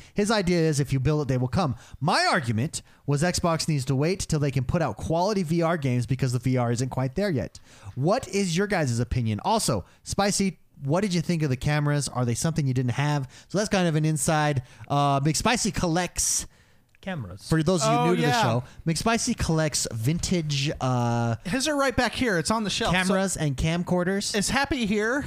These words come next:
Speaker 3: 'Cause I have the cameras on my shelf now. I
Speaker 1: Happy Mayo sent him some vintage ones that he found.
Speaker 3: Yeah, uh, love them. Absolutely love them. Uh, yeah, I collect cameras, and, uh, I sent, I have a,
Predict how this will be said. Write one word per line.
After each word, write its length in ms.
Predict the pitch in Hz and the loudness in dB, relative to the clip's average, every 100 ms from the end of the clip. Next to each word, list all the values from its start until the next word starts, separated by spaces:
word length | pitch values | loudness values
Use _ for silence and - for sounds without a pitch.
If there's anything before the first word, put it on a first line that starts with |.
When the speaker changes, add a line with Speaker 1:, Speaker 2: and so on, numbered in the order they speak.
| - | -2
Speaker 3:
'Cause 300 | 190 180 160 | 0 0 0
I 140 | 180 208 | 0 0
have 200 | 220 196 | 0 0
the 80 | 175 | -2
cameras 400 | 202 185 170 165 | 0 0 0 0
on 100 | 160 | 0
my 120 | 151 | -2
shelf 340 | - 175 - | -2 -4 -2
now. 240 | 147 131 127 - 131 - - | -2 -2 -4 -8 -10 -10 -4
I 100 | 160 | 0
Speaker 1:
Happy 220 | 170 196 | 2 2
Mayo 240 | 180 196 180 | 2 2 0
sent 320 | - 185 - | 0 -2 0
him 160 | 185 165 | -2 0
some 240 | - 156 | -2 0
vintage 320 | 156 202 233 | -2 -2 0
ones 180 | 139 131 | 0 0
that 80 | 117 | 0
he 80 | 120 | 0
found. 300 | - 180 185 | -2 -2 0
Speaker 3:
Yeah, 280 | 185 160 143 - | 0 0 -4 -4
uh, 520 | 156 151 147 139 131 - 151 | 0 0 0 -2 -4 -8 -4
love 560 | 165 170 185 190 160 | 0 2 2 2 0
them. 320 | 143 117 104 95 - | -2 -2 -4 -6 -6
Absolutely 600 | 160 175 - 202 175 160 | -2 -2 -2 -2 0 -2
love 320 | 156 165 160 | 0 0 0
them. 240 | 131 117 120 - - _ _ | -4 -6 -10 -20 -20 _ _
Uh, 260 | 175 160 165 | -4 -2 0
yeah, 160 | 180 165 | 0 0
I 100 | 202 | 0
collect 280 | 226 226 - | 0 -2 0
cameras, 600 | 196 190 160 151 - - | -2 0 0 -2 -6 -6
and, 280 | 156 156 151 | -2 -2 0
uh, 140 | 156 135 | 0 0
I 120 | 147 | -2
sent, 320 | - 262 269 - | 0 -2 -2 -4
I 100 | 147 | 0
have 200 | 277 240 | 0 0
a, 220 | 160 | -2